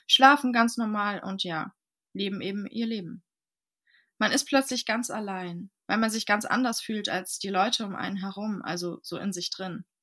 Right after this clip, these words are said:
Sie wissen schon, was ich meine. Man ist wütend, weil man denkt, ‚Hey, jetzt wartet doch mal, wisst ihr nicht, was passiert ist? Die Welt geht unter.‘ Und die Reaktion und die Realität ist eben, nö, man ist nicht wichtiger im Lauf der Dinge als die anderen.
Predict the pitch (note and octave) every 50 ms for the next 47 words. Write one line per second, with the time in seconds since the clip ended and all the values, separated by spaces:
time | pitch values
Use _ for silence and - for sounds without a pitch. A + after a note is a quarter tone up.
0 | _ _ _ _ _ - - F#3 G#3+ - G#3+ G3+ - F3+ E3+ D3+ - - - -
1 | - - - - - - _ _ _ _ _ _ _ _ _ _ _ _ _ _
2 | _ _ _ _ _ _ - G#3+ A#3+ C#4+ - - B3 D#4 F4 F4 A3 G3+ G3 G3+
3 | G3+ G3+ G3+ G#3 G#3 G#3 A3 A#3 A#3 - - _ _ _ _ _ - - D#4 D#4
4 | G#3+ F3+ F3+ _ - G#3 - - B3 F4+ - B3+ G3 G3 G3 - G#3 F#3+ F#3 F3+
5 | F3 E3+ F3 A3+ A#3 - D4 B3+ C4 C#4 C#4 - B3+ A#3+ - - A3+ - - B3+
6 | C#4+ - - F4 F#4 - - - - - A3 G3+ C4+ F#4 G4+ - - A3+ - -
7 | F#3 F#3 F3 - - F3+ E3 F3 E3+ _ _ _ _ _ _ _ _ _ _ _
8 | _ _ _ _ _ _ - G#3+ A3+ A3+ G#3+ A3+ A3 A3 - - - B3 B3+ D4
9 | E4 F4 F4 - - A3+ G#3+ G3 G3+ G3+ G3+ G3 G3+ - - B3 C4+ D4+ - -
10 | B3 - - - A3+ A#3 A#3 B3+ C4 C4+ C#4+ C#4+ - _ _ _ - C4+ B3+ F3
11 | F3 - _ _ _ _ _ _ _ _ _ _ - A3+ - - D4+ - C#4 A#3
12 | - - F3+ - - F#3+ F3 F3+ F3 F3 F3+ F3+ F3 F3 - - F3+ F#3 F3+ F#3+
13 | F#3+ D#3 F3 F#3+ - - - - - F#3+ F#3 F3 E3+ E3+ E3 E3+ F#3+ -